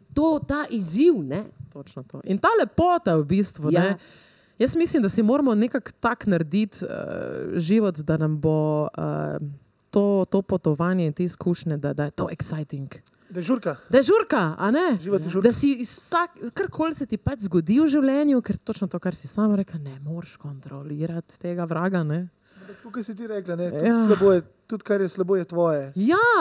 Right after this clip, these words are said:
Speaker 3: Vse
Speaker 2: da, da si
Speaker 3: tvoje.
Speaker 2: rečeš,
Speaker 3: You own that.
Speaker 2: "Hello, my friend, anxiety, how you doing?"
Speaker 3: Hello, darkness, my old friend.
Speaker 2: Yes. <laughs> A veš, karkoli pač se ti zgodi, ne.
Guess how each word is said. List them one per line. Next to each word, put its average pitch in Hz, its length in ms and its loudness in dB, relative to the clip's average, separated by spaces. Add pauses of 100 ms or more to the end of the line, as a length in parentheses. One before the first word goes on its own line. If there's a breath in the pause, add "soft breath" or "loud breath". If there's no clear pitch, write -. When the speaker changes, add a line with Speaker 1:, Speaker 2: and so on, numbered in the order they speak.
(120)
Speaker 3:
Vse 196 120 -2
Speaker 2:
da, 269 120 4
da 240 100 2
si 285 60 6
Speaker 3:
tvoje. 302 160 6
Speaker 2:
rečeš, 330 320 0
Speaker 3:
You 220 60 6
own 214 100 2
that. 262 100 2
Speaker 2:
"Hello, 247 460 4
my 277 280 0
friend, 311 400 0
anxiety, 262 800 0
how 262 320 0
you 262 160 6
doing?" 214 260 4
Speaker 3:
Hello, 170 200 2
darkness, 180 420 -8
my 185 140 -10
old 180 180 -8
friend. 160 360 -10
Speaker 2:
Yes. 202 840 -4 (240)
<laughs> - 320 -4
A 226 140 -6
veš, 208 180 0
karkoli 311 420 0
pač 240 200 -2
se 233 140 0
ti 190 120 -4
zgodi, 185 520 2
ne. 170 180 -2